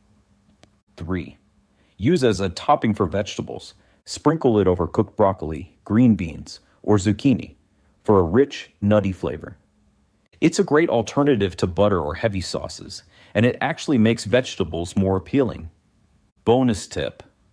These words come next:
mix it with a little olive oil and garlic powder to create a delicious seasoning blend. Four, add to mashed potatoes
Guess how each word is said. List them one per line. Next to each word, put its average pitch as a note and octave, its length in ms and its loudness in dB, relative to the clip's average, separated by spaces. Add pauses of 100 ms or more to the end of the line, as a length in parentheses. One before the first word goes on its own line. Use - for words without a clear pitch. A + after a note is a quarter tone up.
(180)
mix C#3 320 0
it D3+ 80 0
with A2 140 -2
a G#2+ 60 0
little A#2+ 320 0
olive A2 420 0
oil F#2+ 340 0
and F2+ 80 -6
garlic G2+ 380 0
powder F2+ 260 -2
to G2 160 -12
create A2 400 -4
a F2 100 -6
delicious G2 640 -8
seasoning F2 500 -4
blend. D#2 380 -12 (760)
Four, D#2 440 -2 (540)
add A#2 220 2
to C3 100 2
mashed F2+ 320 0
potatoes E2+ 580 -4